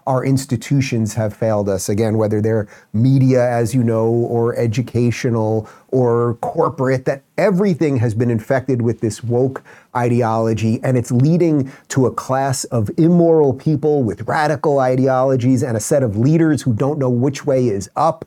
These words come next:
and whether boys or girls. And now a whole bunch of people, if you saw the videos over the weekend, all across Europe, crazy protests everywhere, often violent. Uh, and then what happened right here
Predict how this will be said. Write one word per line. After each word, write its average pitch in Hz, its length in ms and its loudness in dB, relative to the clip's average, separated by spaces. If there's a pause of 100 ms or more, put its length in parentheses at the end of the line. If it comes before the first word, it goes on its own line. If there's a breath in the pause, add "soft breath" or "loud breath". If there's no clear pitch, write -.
(240 loud breath)
and 135 200 0
whether 113 200 0
boys 131 440 2
or 127 100 2
girls. 127 420 0
And 117 220 0
now 147 500 0 (200 loud breath)
a 143 100 2
whole 190 320 4
bunch 143 320 2
of 110 80 0
people, 117 340 0
if 110 140 -4
you 110 80 2
saw 127 320 0
the 123 80 -2
videos 120 420 0
over 110 200 0
the 101 80 -2
weekend, 120 440 -2
all 180 300 6
across 131 420 0
Europe, 113 400 -2 (280 loud breath)
crazy 160 560 2
protests 123 720 -2
everywhere, 120 640 0
often 139 720 -2 (140)
violent. 120 720 0 (240 loud breath)
Uh, 131 320 0
and 127 220 2
then 170 380 4
what 131 180 4
happened 131 420 0
right 147 240 2
here 170 480 0